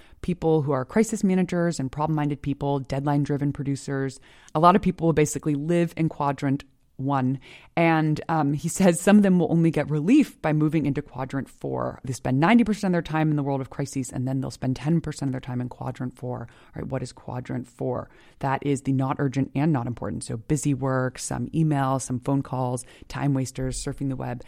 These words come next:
And I bet we all can think of someone that we know who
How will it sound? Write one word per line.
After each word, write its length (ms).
And 180
I 100
bet 140
we 120
all 160
can 160
think 160
of 80
someone 460
that 120
we 100
know 320
who 360